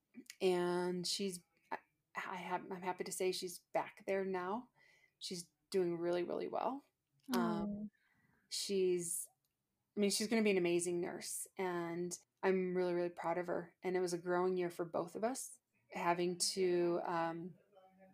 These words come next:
Speaker 1: let go of her a little bit for, in order for her to grow.
Speaker 2: Mm-hmm.
Speaker 1: Um, and so that, w-, and when, when all my natural instincts was to hold tighter, I had to let
Speaker 2: Mm.
Speaker 1: go. <laughs> And,
Speaker 2: Yeah.
Speaker 1: um,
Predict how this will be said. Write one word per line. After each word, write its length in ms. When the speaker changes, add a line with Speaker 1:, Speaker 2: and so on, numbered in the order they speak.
Speaker 1:
let 240
go 360
of 140
her 200
a 100
little 220
bit 300
for, 200
in 140
order 220
for 140
her 140
to 80
grow. 380
Speaker 2:
Mm-hmm. 400
Speaker 1:
Um, 180
and 140
so 140
that, 140
w-, 180
and 200
when, 320
when 320
all 120
my 140
natural 380
instincts 520
was 180
to 120
hold 320
tighter, 500
I 40
had 200
to 60
let 180
Speaker 2:
Mm. 140
Speaker 1:
go. 340
<laughs> 40
And, 280
Speaker 2:
Yeah. 560
Speaker 1:
um, 400